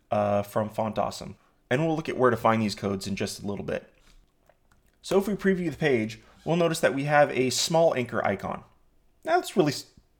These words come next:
now that's really small. Let's style it up a little bit. Now, since this is a text area, I could just simply, uh, make my, uh, text a little bit bigger. Um, let's say I want to, uh, center it,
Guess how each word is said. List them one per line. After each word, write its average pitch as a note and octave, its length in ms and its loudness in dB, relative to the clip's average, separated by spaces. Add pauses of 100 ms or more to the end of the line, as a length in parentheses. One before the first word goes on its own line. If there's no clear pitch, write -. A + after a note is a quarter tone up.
(120)
now F3+ 120 6
that's A3 200 0
really E3 160 6
small. - 460 -2 (280)
Let's G3+ 220 2
style C#3+ 300 6
it B2 80 2
up A#2 160 2
a - 20 -2
little A2+ 220 -4
bit. - 320 -8
Now, E3 100 4
since G#3 300 -2
this A3+ 180 -4
is F3+ 140 -2
a B2+ 80 2
text - 360 -2
area, A2+ 380 -2 (300)
I C3+ 100 0
could C#3 140 -6
just B2+ 200 -4
simply, A#2+ 460 -2 (300)
uh, G2+ 320 4
make G#2 340 -2
my, A2+ 580 -2
uh, G#2 280 -8
text - 280 -8
a A#2 40 -8
little A#2+ 240 -6
bit F#3+ 180 -4
bigger. F3 560 -4 (460)
Um, A2 640 -4 (1080)
let's - 220 -8
say A#2+ 240 -4
I A2 180 -2
want A2 360 -8
to, A2 720 -6 (360)
uh, G2+ 220 -4
center D3 500 -6
it, - 340 -8